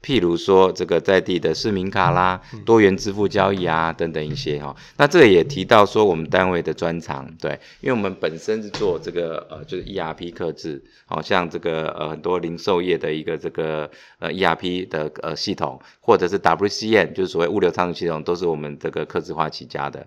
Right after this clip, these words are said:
Speaker 1: 对。那那另外就是很多政府单位的一些，因为市民卡其实我们的看法是这样哦，会员我们总共有三个面向去看，你我都一样，每个人都有三种身份。第一个，你一定是某一个县市的市民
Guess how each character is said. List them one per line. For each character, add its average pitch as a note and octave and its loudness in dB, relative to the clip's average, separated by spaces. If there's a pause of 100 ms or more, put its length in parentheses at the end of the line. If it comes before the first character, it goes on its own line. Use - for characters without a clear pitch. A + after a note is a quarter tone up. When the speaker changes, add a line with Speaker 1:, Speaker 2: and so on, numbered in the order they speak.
Speaker 1:
对。 C#2 -12 (300)
那 A#2+ 4
那 B2+ 4
另 C#3+ 2
外 A2+ 8
就 G2 2
是 F#2+ -2
很 E2 -4
多 F#2+ 2
政 G2 2
府 D#2+ -8
单 F2 0
位 E2+ 2
的 D#2 -2
一 D#2+ -4
些， E2+ -4 (220)
因 C3 -2
为 B2+ 2
市 C#3+ -2
民 F#2 -2
卡 D#2 -2
其 - -8
实 F#2 0
我 E2 -4
们 E2+ -4
的 G2 2
看 A#2 0
法 D2+ -2
是 E2 -8
这 F2 -2
样 D#2 -2
哦， D2 -8 (240)
会 - 4
员 F2+ 2
我 F2 -4
们 D#2+ -8
总 D2+ -6
共 F2+ -4
有 C#2+ -6
三 G2 0
个 F2 -4
面 E2 -6
向 D#2 -8
去 D2+ -10
看， D2+ -10 (220)
你 B2 2
我 A2 4
都 G2+ 6
一 F2+ 2
样， E2+ 4 (220)
每 G2 0
个 G#2 4
人 G#2+ 6
都 B2+ 6
有 G2 6
三 G#2 2
种 F2 0
身 F#2 2
份。 F2+ 0
第 B2+ 0
一 C3 2
个， A2 4
你 E2+ -4
一 E2+ -4
定 G2 -2
是 A2 -4
某 E2 -2
一 - -8
个 E2+ 2
县 G2 0
市 F2 -6
的 D#2+ -2
市 F2+ -6
民 C#2+ -6